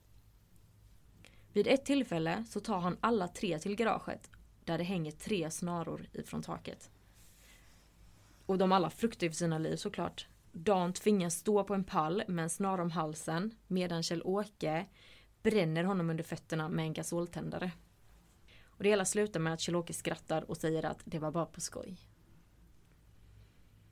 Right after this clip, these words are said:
Det har kommit fram att Birgitta har försökt att få hjälp. Och nu pratar jag om S M S-et som jag berättade om i början, innan avsnittet. För hon smsar ju till socialtjänsten. Men när de ringer upp henne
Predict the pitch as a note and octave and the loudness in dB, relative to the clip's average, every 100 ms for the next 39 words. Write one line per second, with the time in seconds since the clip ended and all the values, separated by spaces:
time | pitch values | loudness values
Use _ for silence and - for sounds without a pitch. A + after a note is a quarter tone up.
0 | - - - - G3+ G#3+ A#3+ A#3 - A#3+ | -20 -20 -20 -8 -2 0 4 4 6 8
1 | F3 A3+ - F#3+ F3 G#3+ D#3+ E3 D#3 E3 | 8 4 0 0 0 0 0 0 -2 -2
2 | F3+ - - - F3 F3+ A3 - - - | -4 -6 -8 -4 0 0 -2 -8 -20 -20
3 | - - F#3+ G#3 G#3+ A3 A3+ G#3+ E3 D#3 | -20 -4 2 6 6 6 2 0 0 -2
4 | D#3+ - F3 D#3+ G3 G#3 - F#3+ F#3 F#3 | -4 -2 -2 2 2 2 0 2 4 4
5 | D#3 D3+ E3+ - D#3 D#3 D#3+ F#3 F3 G3+ | 2 0 -4 -4 -4 -4 -2 0 0 0
6 | G#3+ - - F#3 E3 E3+ F#3+ F3 - F3+ | -2 -4 0 2 4 2 0 -2 -4 -6
7 | - D#3+ G3 - - - - - - - | -4 -4 -4 -6 -14 -20 -20 -20 -20 -20
8 | - - - B3 C4+ C4 A#3 - F#3 G#3+ | -20 -14 2 4 6 4 2 4 2 4
9 | F#3+ D#3+ D#3+ D#3+ D#3 E3 D#3+ - D#3+ - | 2 2 -2 -6 -2 -2 -2 -4 -6 -8
10 | F#3 - - - - - - G3+ G#3 G#3+ | -10 -16 -20 -20 -20 -20 -4 2 4 4
11 | A3 A3+ C4 - C4 C4+ | 6 6 4 2 2 2